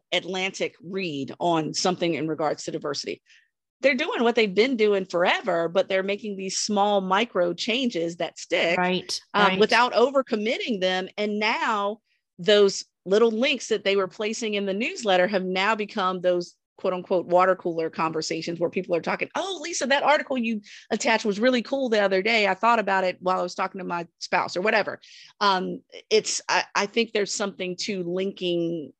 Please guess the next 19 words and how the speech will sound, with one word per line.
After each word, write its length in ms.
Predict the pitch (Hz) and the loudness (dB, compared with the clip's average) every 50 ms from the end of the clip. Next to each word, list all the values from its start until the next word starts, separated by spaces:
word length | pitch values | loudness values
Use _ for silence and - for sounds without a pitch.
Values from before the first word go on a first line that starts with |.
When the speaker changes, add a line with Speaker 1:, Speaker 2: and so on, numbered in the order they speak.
| - - | -18 -14
Speaker 1:
some 300 | - - - 202 196 185 | -6 0 0 2 2 2
type 180 | - 170 170 | 0 -2 -2
of 140 | 170 156 - | -2 -4 -6
system 580 | - - 196 - - - - 139 104 101 95 - _ _ _ _ _ _ _ _ - | -4 -4 -2 -4 -4 -6 -8 -8 -8 -10 -12 -16 _ _ _ _ _ _ _ _ -6
to 640 | - - 185 175 165 165 165 160 151 156 135 120 - _ - | -2 0 2 2 2 2 0 -2 -4 -6 -8 -10 -12 _ -6
maintaining 920 | 170 170 170 180 190 196 185 - 208 185 214 233 220 202 185 175 175 165 175 | -2 0 2 2 2 2 0 0 -2 0 0 2 2 2 0 0 -2 -2 -2
this 420 | 170 175 - - - - - - _ _ _ _ _ _ _ - | -4 -4 -4 -6 -8 -8 -10 -14 _ _ _ _ _ _ _ -10
cycle 560 | - - - 185 190 196 208 196 175 170 160 | -6 -2 0 0 0 0 2 2 2 2 2
of 380 | - 156 170 165 165 165 - - _ _ _ _ _ - | 0 0 0 0 0 -2 -8 -20 _ _ _ _ _ -14
learn, 380 | 165 160 180 190 196 196 190 | -8 -4 -2 -2 -2 -2 -2
unlearn, 440 | - 175 190 185 185 185 185 185 185 | -2 -2 -4 -4 -4 -4 -4 -6 -6
relearn. 440 | 180 190 208 196 151 - - - - _ _ _ _ _ _ _ _ _ _ _ - - - - - - - _ _ _ _ _ | -6 -6 -6 -6 -8 -10 -10 -12 -16 _ _ _ _ _ _ _ _ _ _ _ -20 -20 -20 -20 -20 -20 -20 _ _ _ _ _
Speaker 2:
Yeah. 300 | 226 240 233 233 208 185 - - | -2 0 2 2 2 2 0 0
And 100 | 208 214 | 0 2
I'm, 220 | 220 214 220 220 - - | 2 2 2 2 0 0
I'm 180 | - - 202 208 | 0 0 2 2
even 280 | 220 247 254 240 202 | 2 2 2 2 0
thinking, 540 | 190 208 190 190 185 202 175 170 170 170 170 | 2 0 0 0 0 0 0 0 0 -2 -2
like, 360 | 165 165 175 185 - - - | -2 -2 -2 -2 -4 -8 -14